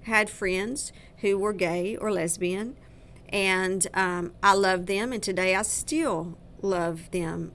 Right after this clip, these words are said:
Uh, one has recently surrendered her life to the Lord and changed her life. Um, another one has not yet. Uh,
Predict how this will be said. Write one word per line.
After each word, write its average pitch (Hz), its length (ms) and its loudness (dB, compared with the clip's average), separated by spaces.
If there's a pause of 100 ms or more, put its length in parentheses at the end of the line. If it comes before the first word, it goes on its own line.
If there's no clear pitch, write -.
Uh, 165 200 -4
one 190 420 -2
has 202 160 -2
recently 190 480 -2
surrendered 180 400 -2
her 175 100 0
life 175 260 -2
to 185 100 -6
the 185 100 0
Lord 180 320 0
and 208 140 -6
changed 170 340 -6
her 185 80 -4
life. 180 320 -4 (480)
Um, 175 220 -4
another 180 320 0
one 214 140 -2
has 180 280 -2
not 170 500 -4 (300)
yet. 185 580 0
Uh, 170 340 -4